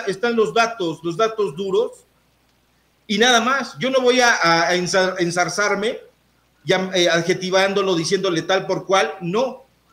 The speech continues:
Si él juega a ser mesurado, que no lo es, fue empleado de Carlos Salinas de Gortari, fue, estuvo al frente del programa de sola-, solidaridad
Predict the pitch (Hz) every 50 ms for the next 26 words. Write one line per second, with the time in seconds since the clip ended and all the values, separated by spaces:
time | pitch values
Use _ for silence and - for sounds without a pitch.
0 | _ _ _ _ _ _ _ - - 196 240 277 262 - - 220 247 254 220 196
1 | 170 151 - 139 160 160 160 202 226 226 226 226 214 175 - 156 165 170 175 180
2 | 170 151 117 - - - _ _ - 175 180 208 240 226 202 170 160 160 165 180
3 | 202 202 - - _ _ _ _ _ _ _ _ _ _ - 190 208 214 214 214
4 | 220 233 220 202 190 - 208 214 214 208 170 185 180 196 208 202 180 160 151 135
5 | 143 143 143 202 226 240 226 151 113 - _ _ _ _ _ _ - 196 214 190
6 | 175 - 214 214 214 175 180 202 208 214 220 214 202 190 175 156 143 - 170 165
7 | 170 185 196 202 202 196 - - - - _ 156 165 156 165 170 170 165 165 165
8 | 165 151 - 175 170 160 165 165 160 156 160 170 202 226 233 233 - -